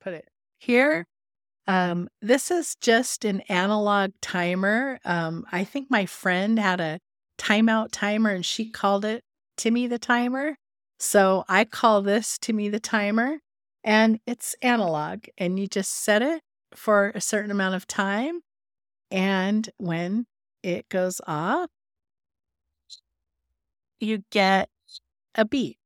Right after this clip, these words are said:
And I cannot tell you how much I love having a physical analog timer. I travel with this.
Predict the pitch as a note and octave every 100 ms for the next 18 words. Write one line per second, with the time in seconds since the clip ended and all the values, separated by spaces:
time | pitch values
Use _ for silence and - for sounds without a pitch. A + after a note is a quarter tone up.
0 | _ _ _ _ _ _ _ - A#3 A3+
1 | G#3 - G#3 - - C#4 D4+ E4 E4 -
2 | - A#3 G#3+ G#3+ F3+ E3+ F#3+ - - A3+
3 | A#3+ B3+ A3 G3+ G3 - - G3+ G#3 G3+
4 | F#3+ D#3+ D#3+ G3 - _ _ _ _ -
5 | G#3+ G#3 A3 A3 A#3 - F#3+ F3+ - -
6 | A3 A3 A3 A#3 A3+ A3+ - E3+ F3+ G3
7 | F#3+ F3+ F#3+ - D#3+ D#3+ D#3 D3+ G#3+ _
8 | _ _ _ _ - G3 A3+ B3+ B3 -
9 | - G#3 F3+ G3+ A#3+ C4 C4 B3+ - B3+
10 | D4 -